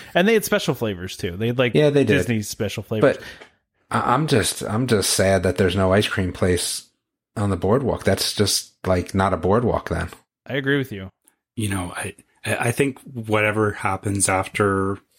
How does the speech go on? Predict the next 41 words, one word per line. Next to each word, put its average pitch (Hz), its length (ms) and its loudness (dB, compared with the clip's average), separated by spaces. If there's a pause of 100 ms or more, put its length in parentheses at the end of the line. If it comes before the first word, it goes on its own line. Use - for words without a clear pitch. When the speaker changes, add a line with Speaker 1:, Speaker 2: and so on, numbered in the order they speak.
(340)
Speaker 3:
things 104 240 2
open 98 260 0
back 92 280 -2
up, 98 180 -4
wh-, 117 220 -2
whoever 123 420 4
goes 92 380 0
in 92 220 -2
there 110 360 2 (160)
to 87 180 -4
fill 90 260 0
that 85 200 -4
gap, 85 400 -4 (560)
if 95 160 -2
they 117 160 2
can 127 240 2
bring 95 220 2
in 95 180 2
some 85 220 0
plant-based 95 920 -4 (440)
ice 98 260 2
cream 120 380 0
or, 87 80 0
you 80 160 -8
know, 78 100 -6
non-dairy 85 640 -2
Speaker 1:
Oh, 90 40 0
Speaker 3:
ice 90 100 0
cream, 127 140 0
Speaker 1:
okay. 101 80 0
Speaker 3:
'cause - 60 2
that's 95 220 2
actually 110 300 -2
a 85 40 -12
thing 107 260 0
now 78 180 -10
I've, 80 220 -10
I've 80 240 -10
been 78 180 -10
finding 76 380 -10
out. 69 260 -14